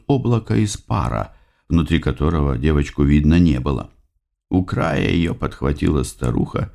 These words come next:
и затащила под дерево. Настал черед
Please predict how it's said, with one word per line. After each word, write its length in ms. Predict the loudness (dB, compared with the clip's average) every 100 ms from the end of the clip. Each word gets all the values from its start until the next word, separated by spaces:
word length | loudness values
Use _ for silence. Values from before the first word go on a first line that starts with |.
| _ _ _ _ _
и 100 | 2
затащила 760 | 4 4 0 -2 -2 0 2 0
под 340 | -2 -4 -4
дерево. 560 | -2 -2 0 -4 -8 -12 _ _ _ _ _ _ _ _ _
Настал 840 | 0 0 -2 -4 0 0 -2 -8 _
черед 520 | -2 0 2 0 -2